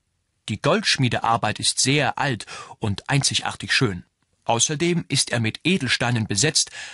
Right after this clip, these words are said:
Allein die beiden völlig gleichen, makellosen Sternrubine in seinen Augen sind ein Vermögen wert.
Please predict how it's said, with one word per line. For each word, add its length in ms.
Allein 360
die 100
beiden 320
völlig 460
gleichen, 600
makellosen 720
Sternrubine 880
in 180
seinen 360
Augen 320
sind 260
ein 140
Vermögen 580
wert. 300